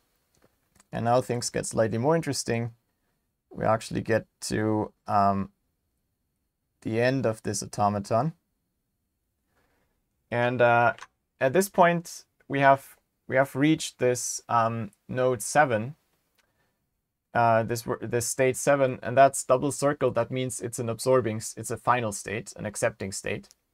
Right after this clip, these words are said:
If you end up in that state, you will accept the input. So automata always do one of, one or two things. You feed them with a string, and they either tell you, "I like this string," <laughs> or they tell you, "I don't like this string."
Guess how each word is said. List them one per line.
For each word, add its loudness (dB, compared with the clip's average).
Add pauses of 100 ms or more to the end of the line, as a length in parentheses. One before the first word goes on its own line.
(460)
If -10
you -2
end 4
up 8
in -2
that 4
state, -2 (160)
you -4
will 0
accept 0
the -2
input. -6 (260)
So -2
automata 2
always 0
do -2 (400)
one 0
of, -4
one -2
or -2
two -6
things. -4
You -8
feed -2
them -4
with -6
a -8
string, -4 (420)
and -2
they 6
either 4
tell 4
you, 0
"I 0
like 6
this -2
string," 0
<laughs> -10
or 4
they 2
tell 2
you, 0
"I -2
don't -2
like -2
this -8
string." -10